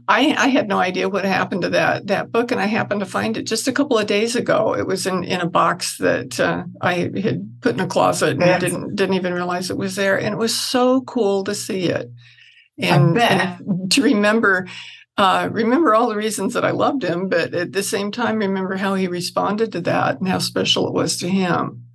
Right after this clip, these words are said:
Speaker 2: Yeah, that's a nice, that's a nice surprise, nice find.
Speaker 1: Yeah,
Speaker 2: Yeah.
Speaker 1: yeah, I'm, I'm really glad. <laughs>
Speaker 2: <laughs>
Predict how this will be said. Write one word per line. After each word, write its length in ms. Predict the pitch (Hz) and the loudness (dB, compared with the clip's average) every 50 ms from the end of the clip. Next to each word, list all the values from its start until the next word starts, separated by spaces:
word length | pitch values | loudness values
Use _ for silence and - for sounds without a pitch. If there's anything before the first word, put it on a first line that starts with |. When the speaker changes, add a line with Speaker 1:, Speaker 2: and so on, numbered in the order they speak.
| _ _ _ _ _ _ _ _ _ _ | _ _ _ _ _ _ _ _ _ _
Speaker 2:
Yeah, 400 | 175 180 185 190 185 170 156 147 147 | -4 -2 0 0 0 0 0 -2 -4
that's 140 | 202 208 208 | -4 -4 -4
a 60 | 208 | -4
nice, 320 | 190 196 208 214 208 - - | -2 -2 0 0 -2 -2 -2
that's 180 | 196 240 254 254 | -2 -2 0 0
a 60 | 226 | 2
nice 260 | 220 240 247 247 - | 2 2 2 0 -2
surprise, 540 | - 233 - 247 247 233 202 180 156 147 147 | -4 -2 0 0 2 2 2 2 0 -2 -4
nice 160 | 196 214 - | -6 -6 -4
find. 420 | - 196 226 233 202 156 143 139 - - _ _ _ _ _ _ _ _ _ _ _ _ | 0 0 0 2 0 0 -2 -4 -6 -8 _ _ _ _ _ _ _ _ _ _ _ _
Speaker 1:
Yeah, 560 | - 220 214 202 196 190 180 175 175 - 190 180 - - - _ | 0 2 4 4 4 4 2 2 0 -2 -4 -6 -10 -14 -16 _
Speaker 2:
Yeah. 140 | 180 175 185 | -6 -2 0
Speaker 1:
yeah, 160 | 190 - 214 208 | 0 2 2 2
I'm, 300 | 208 202 196 190 131 - | 2 2 2 0 0 0
I'm 180 | 202 196 196 | 0 0 0
really 200 | 202 214 240 269 | 0 2 2 2
glad. 520 | 254 240 233 254 262 - - - - 196 - - - - - - | 2 2 2 2 2 2 0 0 -2 -2 0 2 2 2 2 2
<laughs> 0 | |
Speaker 2:
<laughs> 300 | - 311 143 147 - | 2 2 2 2 -2